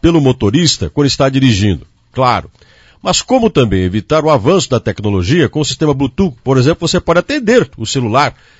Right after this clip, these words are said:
como se fosse, estivesse ouvindo uma música no rádio do seu carro, ou até ouvindo as notícias da C B N. Então você fica pensando, eu devo desligar o sistema do Bluetooth do celular dentro do carro? Como deveria agir diante da tecnologia que invade o automóvel?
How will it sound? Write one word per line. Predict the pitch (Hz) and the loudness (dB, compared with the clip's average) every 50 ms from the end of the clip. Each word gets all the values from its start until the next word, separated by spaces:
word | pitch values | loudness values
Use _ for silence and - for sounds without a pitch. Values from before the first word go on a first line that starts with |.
| _ _ _ _ _ | _ _ _ _ _
como | - 180 185 | -6 -4 -2
se | - 190 | -2 -2
fosse, | 175 - 190 - | -2 -2 -2 -2
estivesse | - 190 165 185 175 - 180 | -2 -2 0 0 0 0 0
ouvindo | 160 165 175 | -2 0 0
uma | 180 190 202 185 | 0 0 0 0
música | 180 185 240 269 262 190 147 135 131 - 101 85 73 90 | 2 4 4 6 4 4 2 -2 -2 -2 -6 -8 -6 -4
no | 127 160 123 | -4 -4 0
rádio | 113 131 123 127 127 | 0 0 0 0 -2
do | 123 117 | -6 -2
seu | - 160 143 | -2 -2 -2
carro, | - - 107 90 71 67 80 | 0 0 0 0 -2 -2 -2
ou | 95 | -2
até | 90 85 - 123 123 | -2 -2 -4 -6 -6
ouvindo | 104 85 76 85 110 101 107 | -4 -4 -4 -6 -4 -4 -4
as | 92 - | -6 -6
notícias | 104 87 - _ - - 165 175 147 - - - 78 71 65 | -8 -10 -10 _ -4 -2 -2 0 0 -2 -4 -8 -10 -12 -10
da | 73 82 | -12 -12
C | - - 95 | -8 -8 -6
B | 87 92 87 76 | -4 -2 -4 -4
N. | 67 - - _ _ _ _ - _ - _ - _ _ _ _ | -6 -10 -16 _ _ _ _ -20 _ -20 _ -20 _ _ _ _
Então | - - | -12 -4
você | 233 208 - - 156 160 | -2 -2 2 2 2 0
fica | 190 190 170 160 - | 0 -2 -6 -6 -4
pensando, | - 190 180 160 - - 123 117 95 80 65 - - _ _ _ _ - | -4 -2 0 -2 0 0 0 0 -2 -2 -4 -12 -20 _ _ _ _ 0
eu | 190 196 135 | 2 2 4
devo | 123 151 139 117 120 | 4 2 2 2 0
desligar | 107 123 107 110 107 82 82 233 151 139 95 - - - - - - | -2 -2 -2 -2 -2 0 2 2 2 2 2 -2 -6 -12 -16 -16 -12
o | - 104 | -10 -8
sistema | - - 104 92 - - 139 135 117 90 73 71 | -6 -4 -4 -4 -4 0 0 0 0 0 -4 -6
do | 71 87 82 | -8 -8 -6
Bluetooth | 90 104 - - 139 - - | -6 -6 -4 -4 -6 -8 -6
do | 110 110 98 92 | -8 -8 -8 -8
celular | 95 - 110 95 92 113 127 120 101 | -6 -4 -2 0 0 2 2 0 0
dentro | 92 98 110 95 95 | -2 -2 -4 -4 -4
do | 95 90 - | -8 -12 -6
carro? | - 165 180 135 - - _ - - - - - - _ | -2 0 0 0 -2 -6 _ -20 -20 -20 -20 -20 -20 _
Como | - 247 262 262 220 | -6 -2 0 2 2
deveria | 208 160 156 143 143 151 143 123 | 4 4 6 6 6 6 6 4
agir | 104 90 85 107 165 190 151 98 85 | 4 2 2 2 4 4 4 2 2
diante | 101 139 151 - | 0 0 0 0
da | - 147 135 | 0 -2 -2
tecnologia | - 147 135 127 131 127 120 110 104 127 135 | -2 -2 -6 -2 -2 0 2 2 2 2 0
que | 131 - 147 | 0 0 -2
invade | 123 101 101 131 127 117 117 | -2 0 2 0 0 2 2
o | 117 | 2
automóvel? | 110 101 95 113 92 82 85 78 71 67 67 65 | 2 2 0 0 0 0 0 -2 -2 -4 -8 -12